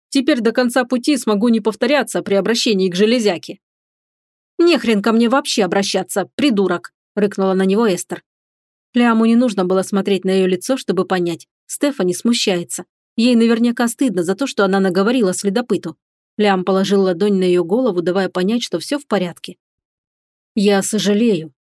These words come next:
тихо сказал он ей на ухо, «что в тот момент меня не было рядом. Смог бы составить тебе компанию и добавить пару эпитетов и от себя».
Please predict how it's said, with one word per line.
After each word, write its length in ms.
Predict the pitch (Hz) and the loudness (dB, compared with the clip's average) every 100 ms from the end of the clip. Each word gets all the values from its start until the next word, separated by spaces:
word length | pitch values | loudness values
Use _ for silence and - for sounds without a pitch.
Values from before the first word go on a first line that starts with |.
| _ | _
тихо 240 | 233 226 | -4 -4
сказал 360 | 202 196 214 233 | -4 -2 0 0
он 80 | 185 | 0
ей 160 | 185 | 0
на 180 | 190 180 | 0 -2
ухо, 260 | 147 - - _ _ _ _ | -6 -14 -18 _ _ _ _
«что 260 | - - 196 | -6 -2 0
в 60 | |
тот 180 | - 196 | 0 -2
момент 480 | 196 196 214 247 240 | 0 2 2 0 0
меня 260 | 196 185 180 | 0 2 0
не 160 | 185 | 0
было 240 | 165 185 202 | 0 0 2
рядом. 380 | 214 156 160 - _ _ _ | 0 -2 -8 -12 _ _ _
Смог 340 | - 302 254 | -2 0 2
бы 120 | 185 | 0
составить 520 | 185 190 233 233 190 | -2 -2 -2 -2 -2
тебе 220 | 202 185 185 | -2 -2 -2
компанию 640 | 185 180 247 240 180 165 | -2 -2 -2 0 0 0
и 80 | 190 | 0
добавить 560 | 233 214 208 175 170 | -2 -2 -2 0 -2
пару 260 | - 190 185 | -2 0 0
эпитетов 560 | 185 294 254 196 180 220 | 0 -2 -4 -6 -4 0
и 80 | |
от 160 | 220 202 | 0 -2
себя». 400 | - 247 175 | -4 -2 -4